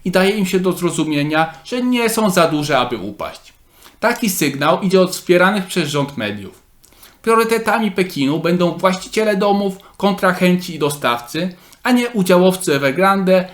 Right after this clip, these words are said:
i inwestorzy w obligacje. Wyraźnie widać, że władze w Chinach dostrzegają tutaj duże zagrożenie,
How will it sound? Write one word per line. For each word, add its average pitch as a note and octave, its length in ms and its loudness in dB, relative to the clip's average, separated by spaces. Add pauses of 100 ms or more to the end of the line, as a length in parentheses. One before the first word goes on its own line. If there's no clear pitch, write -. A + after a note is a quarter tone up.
(140)
i C4 100 2
inwestorzy F#3 480 0
w C#3 60 -4
obligacje. G#2+ 680 -6 (500)
Wyraźnie F#3 380 0
widać, D3 380 -2
że D3+ 100 -4
władze E3 320 2
w - 140 -12
Chinach C#3 280 -4
dostrzegają D#3+ 420 -4
tutaj D#3 280 -4
duże D#3+ 240 0
zagrożenie, C#3+ 760 -2